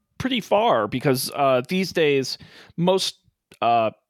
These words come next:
gas co-, like a Shell or whatever, um, they have their own app that you scan a Q R code at the pump, but every pump's numbered. I mean, historically, if you wanted to pay cash for gas, you go into the establishment, you say, "Put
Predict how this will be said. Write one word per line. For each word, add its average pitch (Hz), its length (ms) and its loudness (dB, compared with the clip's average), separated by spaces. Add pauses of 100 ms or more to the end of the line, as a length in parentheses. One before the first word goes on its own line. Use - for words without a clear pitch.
(200)
gas 170 340 0
co-, 101 240 -2
like 139 120 2
a 127 60 -2
Shell 117 400 2
or 113 240 2
whatever, 117 580 0
um, 127 320 0
they 160 120 0
have 196 160 0
their 175 160 2
own 160 100 2
app 156 380 0 (580)
that 165 160 2
you 156 140 0
scan 156 300 0
a 139 40 0
Q 139 240 0
R 135 200 2
code 123 600 2 (160)
at 139 220 2
the - 60 -4
pump, 113 440 0
but 160 120 2
every 269 180 0
pump's 202 380 -4
numbered. 160 280 0
I 120 40 -2
mean, 135 100 -4
historically, 170 680 0
if - 400 -16
you 180 120 2
wanted 175 180 2
to 139 40 -4
pay 156 180 0
cash 202 360 0
for 135 120 0
gas, 113 400 2
you 131 80 0
go 131 200 0
into 170 340 0
the 127 300 2 (200)
establishment, 147 800 0
you 139 120 -4
say, 135 240 2
"Put 131 220 0